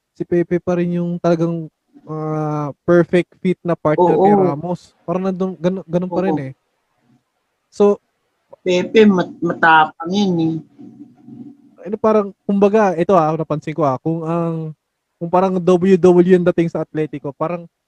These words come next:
Speaker 1: sila yung parang pangontra natin dun sa ganung team ng Atletico. Para sa akin ah.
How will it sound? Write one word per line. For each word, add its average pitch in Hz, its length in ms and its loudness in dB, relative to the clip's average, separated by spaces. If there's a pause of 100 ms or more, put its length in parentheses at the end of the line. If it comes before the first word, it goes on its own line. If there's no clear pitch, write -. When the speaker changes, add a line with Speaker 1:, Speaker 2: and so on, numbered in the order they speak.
(200)
Speaker 1:
sila 190 240 -2
yung 180 640 -2
parang 165 240 -4
pangontra 165 480 0
natin 151 320 -6
dun 151 80 -6
sa 147 240 -8
ganung 143 400 -10 (160)
team 147 160 -6
ng 147 160 -8
Atletico. 131 560 -10 (400)
Para 185 160 -2
sa 160 160 -4
akin 143 260 -8
ah. 131 60 -18